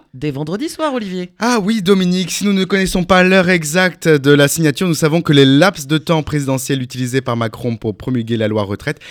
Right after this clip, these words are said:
Speaker 2: est de moins de six heures. En effet, c'est bien dans la soirée du quatorze avril que Macron a signé dans le Journal officiel, puisque c'est à cette date-ci que la signature présidentielle est apposée. Le Journal officiel a posté, comme à son habitude, cette loi retraite sur les coups de deux heures du matin.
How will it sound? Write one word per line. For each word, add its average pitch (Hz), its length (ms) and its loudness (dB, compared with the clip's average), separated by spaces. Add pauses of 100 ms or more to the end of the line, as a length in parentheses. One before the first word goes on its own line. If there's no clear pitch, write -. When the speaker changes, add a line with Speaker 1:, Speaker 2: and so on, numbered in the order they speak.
(100)
Speaker 2:
est 139 80 -2
de 135 140 0
moins 160 200 0
de 147 120 -8
six 117 260 -8
heures. 147 180 -2 (240)
En 165 160 0
effet, 165 400 0 (280)
c'est - 180 -4
bien 156 220 -2
dans 147 100 -2
la 139 140 -4
soirée 147 320 -4
du 127 100 -8
quatorze 139 380 -2
avril 117 280 -2
que 123 120 -4
Macron 113 320 -2
a 110 60 -2
signé 117 280 -2
dans 110 140 0
le 107 120 2
Journal 117 320 -2
officiel, 127 440 -4
puisque 160 240 -4
c'est 170 240 -4
à 170 40 2
cette 170 220 -2
date-ci 190 560 -2
que 202 100 -4
la 165 160 2
signature 175 460 -2
présidentielle 151 560 -4
est 180 100 -4
apposée. 208 420 -2 (400)
Le 113 140 2
Journal 107 340 0
officiel 107 380 -4
a 107 60 -2
posté, 107 360 -8 (160)
comme 110 160 -4
à 101 60 -4
son 95 180 -10
habitude, 101 480 -12
cette 110 220 -8
loi 107 120 -2
retraite 101 360 -6 (280)
sur 139 160 -4
les 120 100 0
coups 165 180 -6
de 131 80 -2
deux 123 220 0
heures 127 80 0
du 117 80 -4
matin. 127 360 -2